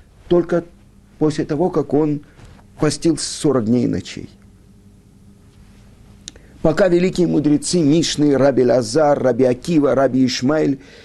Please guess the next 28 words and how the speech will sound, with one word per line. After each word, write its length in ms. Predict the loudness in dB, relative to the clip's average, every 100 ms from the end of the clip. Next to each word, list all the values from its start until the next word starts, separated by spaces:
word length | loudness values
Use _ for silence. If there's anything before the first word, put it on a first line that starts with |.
| -10 0
не 200 | 2 2
провели 680 | 2 0 2 2 4 2
много 500 | 2 2 2 2 0
дней 340 | 0 0 2 0
в 100 | 0
постах, 680 | -2 -2 -4 0 0 -2
в 60 | -8 -2
полном 460 | 2 2 0 -2 -2
отдалении 680 | -2 -2 0 2 2 2 0
от 140 | -2
всех 340 | 0 -2 -2 -8 -4
излишеств, 680 | -2 2 0 0 -2 -6 -12 _ -20 -20 -20 -20 -20 -10
они 260 | -4 0 0
не 140 | 0
получили 640 | -2 -4 -4 -4 -4 -2
права 440 | -2 -2 -2 0 0
войти 640 | -2 -2 -4 0 0 -2 -10 -16
в 180 | -6 2
мир 400 | 4 4 2 -2 -12 -20 -10
тайн 320 | -2 0 0 -4
Торы. 360 | -10 -10 -12 -18 -20 -20 _ -20 -20 -20 -20 -20 -20 -20 -20 -20 -20 -20 -20 -16
Царь 300 | -2 0 0
Шломо, 520 | -2 0 2 2 0
о 40 | 0
котором 380 | 0 2 2 0
сказано, 500 | 0 0 2 0 -2
что 240 | -2 -2
он 220 | -2 -6